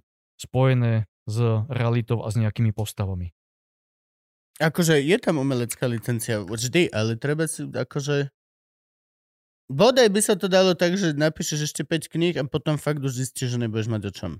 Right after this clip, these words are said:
Speaker 2: lebo už všetko
Speaker 1: Ale
Speaker 2: je tak.
Speaker 1: prečo by som nemal o čom? Ja mám o čom. A keď som si nerobil nejaký archív, pretože u mňa to prišlo tak, že zo dňa na deň. Zo dňa na deň som sa naozaj,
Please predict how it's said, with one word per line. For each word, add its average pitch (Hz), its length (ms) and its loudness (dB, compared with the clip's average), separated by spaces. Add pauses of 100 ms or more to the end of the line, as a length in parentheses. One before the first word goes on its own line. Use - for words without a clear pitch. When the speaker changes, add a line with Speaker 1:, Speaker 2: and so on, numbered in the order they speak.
(120)
Speaker 2:
lebo 101 400 -4
už 101 100 -6 (160)
všetko - 300 -8
Speaker 1:
Ale 110 100 -4
Speaker 2:
je 120 80 0
tak. 113 140 -14
Speaker 1:
prečo 110 180 -4
by 170 120 -4
som 151 180 0
nemal 135 320 0
o 123 140 -4
čom? 160 260 -2
Ja 123 160 -2
mám 117 160 0
o 127 100 -2
čom. 196 380 0 (300)
A 117 100 -6
keď 160 240 -2
som 180 60 2
si 147 100 -4
nerobil 147 380 2
nejaký 135 320 0
archív, 123 320 -2
pretože 135 340 -2
u 127 80 0
mňa 131 160 0
to 127 100 -2
prišlo 127 360 -4
tak, 120 160 -2
že 117 400 0
zo 127 180 2
dňa 160 160 2
na 127 140 2
deň. 104 180 -2 (800)
Zo 151 140 -2
dňa 151 120 0
na 131 140 2
deň 143 140 2
som 139 100 -2
sa 131 140 0
naozaj, 120 500 0